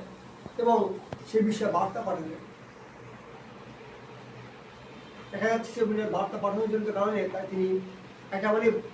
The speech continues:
বিশ্বের মানুষের অনুভূতির সাথে তিনি যে একাত্ম হয়ে গেছেন, এটা রবীন্দ্রনাথ কিন্তু খুব সুন্দর করে বুঝিয়ে দিয়েছিলেন তার বাণী পাঠানোর মধ্য-, মধ্যে দিয়ে।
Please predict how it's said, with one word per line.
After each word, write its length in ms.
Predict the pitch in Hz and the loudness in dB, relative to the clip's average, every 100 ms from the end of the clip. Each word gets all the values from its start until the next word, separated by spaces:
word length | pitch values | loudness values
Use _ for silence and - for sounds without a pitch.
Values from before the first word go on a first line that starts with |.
| - - - | -14 -16 -4
বিশ্বের 560 | 165 254 - - 277 214 | 4 6 4 2 2 4
মানুষের 480 | 196 262 - 277 | 4 4 2 2
অনুভূতির 600 | 226 262 247 269 - - - | 4 4 2 0 2 2 2
সাথে 240 | 220 190 185 | -4 0 0
তিনি 220 | 196 214 | 2 2
যে 360 | 220 240 233 - - - - - - | 2 4 2 2 -10 -14 -16 -12 -4
একাত্ম 480 | 190 247 285 - 208 | 0 4 2 4 2
হয়ে 180 | 226 | 4
গেছেন, 320 | 202 175 - - - - - - - - - - - - - - - - - - - - - - | 6 4 0 -10 -12 -12 -12 -14 -16 -16 -16 -16 -16 -16 -16 -16 -16 -16 -16 -16 -16 -16 -16 -4
এটা 440 | 233 285 - - - - - - - - - - | 4 8 10 8 2 -8 -16 -16 -16 -18 -18 0
রবীন্দ্রনাথ 400 | 214 220 233 233 | 6 8 8 6
কিন্তু 360 | 233 214 214 208 214 - - - - | 2 0 2 2 0 -8 -14 -14 -2
খুব 180 | 196 202 | 0 2
সুন্দর 220 | 202 202 | 4 4
করে 240 | 190 160 147 | 6 4 4
বুঝিয়ে 260 | 202 254 233 | 0 0 0
দিয়েছিলেন 580 | 190 185 165 175 190 | 6 8 8 2 2
তার 220 | 180 175 190 - | 0 -2 -2 -4
বাণী 520 | - 185 208 233 233 - | -2 2 4 4 2 0
পাঠানোর 380 | 175 202 226 214 | -2 0 2 4
মধ্য-, 360 | 190 190 175 185 | 4 4 2 2
মধ্যে 180 | 185 | 2
দিয়ে। 260 | 165 156 | 0 -2